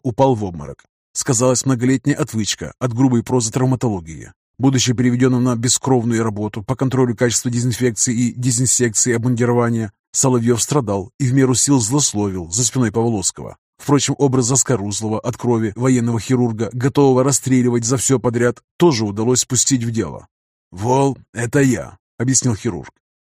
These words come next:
«Так мою фамилию недоброжелатели обрезали. И указания вам зачем-то прошлогодние выдали. Сейчас я свежее издание дам.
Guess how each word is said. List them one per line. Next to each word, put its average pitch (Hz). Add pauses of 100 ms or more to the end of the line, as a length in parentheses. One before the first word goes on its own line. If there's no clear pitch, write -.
«Так 131
мою 127
фамилию 123
недоброжелатели 127
обрезали. 110 (240)
И 120
указания 113
вам 123
зачем-то 110
прошлогодние 127
выдали. 95 (160)
Сейчас 123
я 123
свежее 131
издание 104
дам. 107